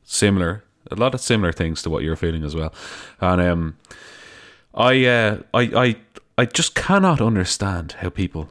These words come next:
so easily dismiss, one, this album, and two, like, the latter half. Well, maybe the song after this isn't that good, but this song and, and the one that finishes the album, Como Esta Amigos,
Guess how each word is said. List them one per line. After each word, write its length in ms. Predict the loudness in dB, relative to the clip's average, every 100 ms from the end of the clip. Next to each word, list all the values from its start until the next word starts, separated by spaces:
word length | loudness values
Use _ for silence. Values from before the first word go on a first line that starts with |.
| -10
so 380 | -4 2 2 2
easily 460 | 0 0 -4 -8 -12 -8
dismiss, 600 | -6 -4 -4 -4 -6 -10 _ _ _ _ _
one, 440 | 0 2 4 0 -6 _ _ _ -2
this 160 | 0 2
album, 320 | 0 -2 -8 -10
and 140 | -8
two, 360 | 0 2 2 -2 _ _ _ -6
like, 200 | -6 -6 -20 -6
the 80 | -2
latter 260 | 0 0 -2
half. 460 | -4 -6 -10 -20 _ _ _ _ _ -20 _ _
Well, 200 | -2 2
maybe 180 | 2 0
the 80 | -2
song 240 | 0 2
after 240 | 2 0 0
this 200 | 0 -2
isn't 160 | -2
that 160 | -4 -2
good, 180 | -4 -4 -18 -16 -8
but 120 | -2
this 160 | 0
song 220 | 4 4 4
and, 160 | 2
and 240 | 0 0 0
the 40 |
one 160 | 0 0
that 60 | 0
finishes 420 | 0 0 -2 -2
the 80 | -2
album, 260 | -4 -6
Como 320 | -6 -4 -2
Esta 220 | -4 -2 -2
Amigos, 400 | 0 0 -2